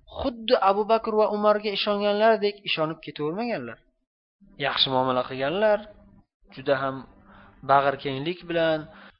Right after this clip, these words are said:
juda yaxshi hurmat bilan kutib olganlar. Lekin baribir yangi islom kirgan odam bu. Balki hatto Makka davrida ham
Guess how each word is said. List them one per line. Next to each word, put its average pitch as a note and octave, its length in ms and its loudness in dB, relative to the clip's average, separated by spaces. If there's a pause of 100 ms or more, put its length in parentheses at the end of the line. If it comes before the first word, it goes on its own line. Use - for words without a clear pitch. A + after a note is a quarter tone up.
(180)
juda D3 320 0 (120)
yaxshi D3+ 440 -2
hurmat D#3+ 540 0
bilan F3+ 380 2
kutib - 300 -12
olganlar. D#3 560 0 (1000)
Lekin B2+ 360 -8
baribir C3 500 0 (220)
yangi C#3 400 -6
islom A#3+ 300 -2
kirgan B3 300 -4
odam D#3+ 280 -2
bu. A2+ 160 -12 (1120)
Balki A3 460 6 (240)
hatto G3 500 4
Makka F#3+ 500 0
davrida G3 540 4
ham F#3+ 240 2